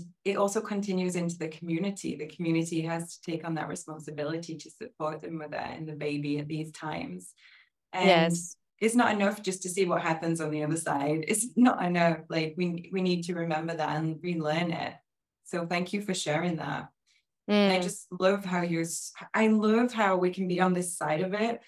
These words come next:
Speaker 1: and hear the end of the story, like, till this point, I mean, because you had your experience, you learned so much from it. And that five years probably was, felt such, like, a long time, but now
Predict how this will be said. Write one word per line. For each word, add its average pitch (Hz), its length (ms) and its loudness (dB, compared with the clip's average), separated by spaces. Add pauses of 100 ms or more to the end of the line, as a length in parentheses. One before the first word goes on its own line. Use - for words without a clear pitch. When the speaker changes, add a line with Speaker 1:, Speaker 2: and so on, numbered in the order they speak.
(360)
Speaker 1:
and 185 140 4
hear 175 680 0 (480)
the 202 140 4
end 180 240 4
of 175 140 0
the - 60 -10
story, 160 600 4
like, 156 340 -2 (160)
till 190 180 4
this 170 200 0
point, 160 400 -2
I 202 80 -4
mean, 220 400 4
because 180 340 0
you 180 120 2
had 165 260 -2
your 180 100 0
experience, 156 1000 -4 (420)
you 175 160 -4
learned 165 340 0
so 185 280 -2
much 196 300 -2
from 165 240 -2
it. 175 220 0 (580)
And 185 160 0
that 185 160 2
five 190 320 4
years 180 360 2
probably 185 480 0
was, 170 320 2 (240)
felt 170 260 0
such, 185 240 -4
like, 185 160 -2
a 185 60 0
long 175 280 4
time, 170 320 2
but 180 160 -2
now 151 500 -2